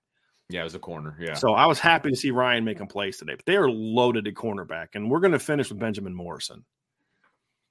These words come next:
Speaker 2: He was a, he's been getting beat a couple times in some of the practices. We've seen some clips. Now, it's not often.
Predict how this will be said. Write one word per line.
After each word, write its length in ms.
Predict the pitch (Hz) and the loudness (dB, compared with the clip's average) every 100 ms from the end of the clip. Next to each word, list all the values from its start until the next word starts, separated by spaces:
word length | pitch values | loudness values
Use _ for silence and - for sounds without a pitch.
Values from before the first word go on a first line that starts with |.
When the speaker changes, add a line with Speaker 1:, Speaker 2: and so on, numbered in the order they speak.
| _ _ _ _ _ | _ _ _ _ _
Speaker 2:
He 220 | - 156 | 0 4
was 240 | 190 170 127 | 6 6 6
a, 160 | 123 107 | 2 0
he's 260 | - 147 202 | 0 2 4
been 200 | 170 151 | 4 4
getting 200 | 156 135 | 4 2
beat 200 | 123 151 | 2 2
a 40 | 165 | 4
couple 280 | - - | 0 0
times 400 | - 160 156 156 | 0 2 2 2
in 80 | 135 | -2
some 160 | 123 147 | -2 0
of 60 | |
the 80 | 135 | 0
practices. 720 | 110 - 143 139 143 156 147 | 0 2 2 2 -4 -4 -2
We've 160 | 131 127 | 0 0
seen 200 | 151 139 | 0 -2
some 140 | 127 | -2
clips. 320 | 123 147 143 156 | -2 0 0 2
Now, 80 | |
it's 140 | 156 160 | -2 2
not 160 | 151 | 2
often. 480 | 117 117 113 131 117 | 4 4 2 -2 -2